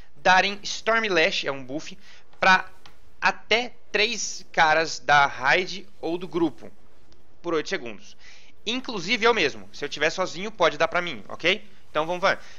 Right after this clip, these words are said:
Fazendo com que os meus auto-ataques, me-, todos os meus ataques e tudo, todas as skills, magias que eu solte, tem chan-, dá um dano adicional de, de natureza. Então, por exemplo, ó, vou buffar minha arma.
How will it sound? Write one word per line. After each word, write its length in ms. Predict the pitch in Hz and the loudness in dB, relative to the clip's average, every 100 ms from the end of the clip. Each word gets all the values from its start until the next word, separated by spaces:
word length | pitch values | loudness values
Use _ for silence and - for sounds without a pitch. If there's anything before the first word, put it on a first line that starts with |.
| - | 0
Fazendo 300 | 196 196 208 | 2 4 0
com 180 | 208 196 | -2 -6
que 100 | 190 | -6
os 60 | |
meus 340 | 175 165 - - - | -2 -2 -2 -8 2
auto-ataques, 880 | 190 233 160 160 160 170 - 185 - | 4 4 2 2 4 4 2 -8 -8
me-, 140 | 139 | -10
todos 260 | - - 170 | -8 -8 -6
os 80 | |
meus 140 | 196 247 | -2 -2
ataques 420 | 302 117 - - - - - - - - - - - - | 0 -2 -4 -8 -10 -10 -10 -10 -10 -10 -10 -10 -10 -10
e 600 | 160 165 165 160 151 143 135 | -6 -2 0 2 2 0 -4
tudo, 240 | - 175 113 - | -4 -6 -6 -8
todas 260 | - 202 220 | -4 -2 -2
as 100 | 220 | -2
skills, 420 | 202 - 175 202 | -4 -6 -4 -4
magias 340 | 170 180 190 202 | 0 0 0 -2
que 80 | 190 | -4
eu 40 | |
solte, 360 | - 170 185 - - | 2 2 2 -4 -8
tem 160 | 185 | -6
chan-, 180 | 175 190 | -4 -4
dá 180 | 147 156 | -2 0
um 100 | 185 | 0
dano 220 | 170 180 | 0 0
adicional 460 | 190 - 190 165 165 | 0 -2 -2 2 2
de, 840 | 143 156 170 160 156 151 143 139 143 - - - - | 0 -4 -4 -4 -4 -4 -2 -2 -6 -10 -10 -10 -10
de 400 | 113 135 139 135 | -10 -6 -6 -2
natureza. 540 | 143 165 160 117 98 - - - | -2 0 0 -2 -4 -10 -10 -8
Então, 140 | - 175 | -4 0
por 100 | 185 | 2
exemplo, 140 | 127 | 2
ó, 40 | |
vou 100 | 107 | 0
buffar 260 | 147 160 165 | -4 -2 2
minha 140 | 165 | 6
arma. 340 | 139 143 196 | 6 6 4